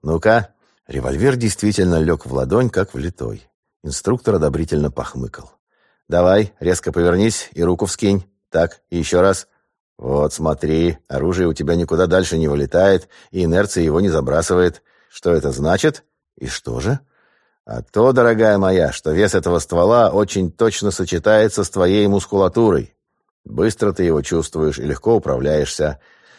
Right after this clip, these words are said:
Нет, стрелять-то ты у меня из всякого оружия будешь, до пулемета включительно. Но штатным личным твоим стволом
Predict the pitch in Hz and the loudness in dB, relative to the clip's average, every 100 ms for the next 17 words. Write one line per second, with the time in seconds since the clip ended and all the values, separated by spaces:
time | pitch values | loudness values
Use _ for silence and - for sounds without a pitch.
0 | _ _ - 113 - - - - 67 67 | _ _ -4 -4 -4 -12 -20 -10 -4 0
1 | 113 - 110 127 113 117 117 - 147 123 | 0 -2 0 2 4 4 2 0 0 0
2 | 87 82 80 78 71 76 76 65 - - | 0 0 0 0 -2 -2 -4 -6 -12 -16
3 | _ - - 92 104 107 - - 98 98 | _ -12 -4 0 0 0 -2 -4 -4 -4
4 | 85 - 57 55 _ _ _ _ _ - | -6 -8 -10 -14 _ _ _ _ _ -14
5 | 57 - - 98 90 87 85 73 92 - | -12 -8 0 2 2 0 -2 0 -2 -4
6 | 80 71 73 78 78 - - 65 92 127 | -6 -4 -2 0 0 -4 -4 0 2 2
7 | 110 | 0